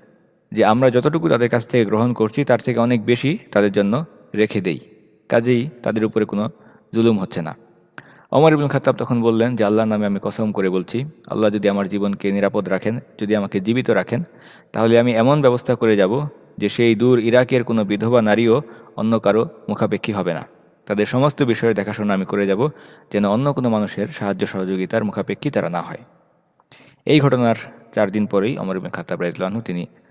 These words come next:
শাহাদাত বরণ করেছিলেন এবং সেই ঘটনার দিকে আমরা যাচ্ছি। এবং সেই ঘটনার কিছু পটভূমি রয়েছে। প্রথমত,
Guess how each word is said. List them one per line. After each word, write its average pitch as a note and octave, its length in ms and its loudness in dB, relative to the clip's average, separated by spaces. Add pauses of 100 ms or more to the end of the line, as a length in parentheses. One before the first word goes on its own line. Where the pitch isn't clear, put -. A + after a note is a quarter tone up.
(220)
শাহাদাত F2 320 -6
বরণ E2+ 240 -6
করেছিলেন D2+ 400 -10 (640)
এবং F#2+ 320 -4 (240)
সেই A2 180 -2
ঘটনার G2+ 260 -4
দিকে G2 220 -6
আমরা F2+ 140 -4
যাচ্ছি। - 320 -10 (1800)
এবং A#2+ 200 2
সেই C#3 160 4
ঘটনার C3 240 2
কিছু A#2+ 240 -4 (120)
পটভূমি C3 440 2
রয়েছে। A2 400 2 (220)
প্রথমত, B2 360 0